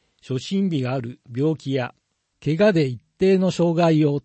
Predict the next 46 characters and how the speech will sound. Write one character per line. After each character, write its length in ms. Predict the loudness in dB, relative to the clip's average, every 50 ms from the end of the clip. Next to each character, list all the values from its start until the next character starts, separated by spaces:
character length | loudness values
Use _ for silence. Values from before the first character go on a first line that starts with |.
| _ _ -6
た 120 | -6 -6
人 240 | -6 -4 -4 -4 -4
に 180 | -4 -6 -8 -12
支 140 | -18 -18 -12 -6
給 180 | -4 -4 -2
さ 180 | 0 0 2 2
れ 120 | 2 2
ま 160 | 2 0 -2
す。 340 | -4 -6 -12 -14 -16 -18 _ _ _ _ _ _ _ _ _ _ _ _ _ _ _ _ _ _ _ _
請 320 | _ -6 0 2 2 2 2
求 260 | 0 0 0 2 2
は、 300 | 2 2 2 2 0 _ _ _ _ _ _ _ _ _
初 180 | -8 -4 -4 -4
診 280 | -2 -2 0 0 0
日 120 | 0 -2 -2
か 160 | -2 -6 -6
ら 140 | -6 -8 -8 -4
原 200 | -2 -2 0 -2
則 460 | -2 -4 -6 -4 -2 -4 -6 -6 -8 -14
一 260 | -16 -14 -8 -4 0
年 260 | 0 2 2 2 0
六 160 | -2 -6 -8 _
ヶ 140 | -6 -4 -2
月 280 | -2 -2 -4 -4 -6 -8
以 80 | -8
降、 380 | _ _ -10 -10 -10 -10 -14 -20 _ _ _ _ _ _ _ _
一 280 | -14 -10 -6 -2 0 2
年 260 | 4 4 2 2 0
六 220 | -2 -4 -6 -6
ヶ 160 | -4 -4 -2 0
月 260 | 0 -2 -2 -2 -2
後 160 | 0 2 2
が、 240 | 2 0 -2 -4 -8 _ _ _ _ _ _ -6
二 120 | -4 -4
十 180 | -2 -2 -4 -4
歳 320 | -4 -4 -2 0 2 2
未 180 | 2 2 2 2
満 160 | 2 0 0
の 80 | -2
時 260 | -4 -6 -8 -6 -6 -8
は 240 | -8 -8 -12 -14 -12 -8
二 140 | -8 -6
十 140 | -6 -6 -8
歳 360 | -8 -6 -4 -4 -2 -2 -2 -4
以 140 | -8 -14 -10
降 320 | -8 -8 -8 -8 -12